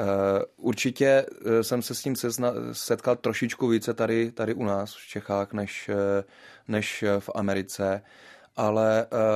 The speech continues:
ehm, víte co, ono je to taky trošku zkreslený, protože když oni napíšou, že vyděláváte tamhle kontrakt na deset milionů a málo který z Čechů už s-, přesně si do toho tak zahledí do podr-,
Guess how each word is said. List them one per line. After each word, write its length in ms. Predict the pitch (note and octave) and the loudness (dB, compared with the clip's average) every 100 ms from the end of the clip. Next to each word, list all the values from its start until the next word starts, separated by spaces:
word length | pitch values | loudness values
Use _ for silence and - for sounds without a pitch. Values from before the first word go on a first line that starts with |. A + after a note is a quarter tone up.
| G#2+ | 2
ehm, 220 | G#2+ A2 - _ _ _ _ - - _ _ _ _ _ _ _ _ _ _ - | 0 -4 -8 _ _ _ _ -14 -14 _ _ _ _ _ _ _ _ _ _ -6
víte 220 | A2+ C3+ | -2 0
co, 180 | C3 A#2 | 0 2
ono 120 | A#2 | 2
je 60 | A#2 | 2
to 100 | B2 | 0
taky 260 | A#2+ B2 | -2 0
trošku 320 | A#2+ A2 - A#2+ | -2 -2 -4 -4
zkreslený, 560 | - G#2 - A2+ G#2 | -2 -4 -2 -2 -2
protože 340 | F#2+ G2 G2 G#2+ | -6 -6 -2 -2
když 260 | G#2 - | -2 -4
oni 100 | G#2+ | -2
napíšou, 400 | A2 G#2+ G#2 A2 | -2 -4 -6 -4
že 100 | G#2+ | -2
vyděláváte 540 | G2+ G2+ G#2 G#2 G#2+ G#2+ | 0 0 2 0 0 -4
tamhle 360 | G#2 G#2 A2 - _ | -2 0 -2 -4 _
kontrakt 320 | G2+ G2+ G#2+ | -6 -4 -4
na 80 | G#2 | -2
deset 240 | G#2 A2+ | -2 -2
milionů 760 | G#2+ F#2+ F#2+ G2 G2+ G2+ G2+ G#2 | -2 -4 -6 -6 -4 -4 -4 -4
a 220 | G2+ G2 | -2 -2
málo 280 | G2 G2 G2 | -2 -4 -4
který 400 | G#2 G#2 G2+ G2+ | -6 -4 -4 -6
z 140 | - | -14
Čechů 360 | - - - G#2+ | -12 -10 -6 -6
už 160 | G2+ - | -4 -6
s-, 420 | - - - - - - | -8 -8 -10 -12 -14 -12
přesně 380 | - G#2 A2 | -8 -6 -6
si 240 | G#2+ A#2 A2 - - - - - - | -4 -2 -4 -6 -20 -20 -20 -14 -2
do 140 | A2 | 0
toho 160 | A2 G#2+ | 2 2
tak 220 | A2 - | 0 0
zahledí 360 | G#2 G#2 A2 | 0 0 0
do 100 | A2 | 0
podr-, 440 | G#2 A2 A2 G#2+ | 0 0 0 0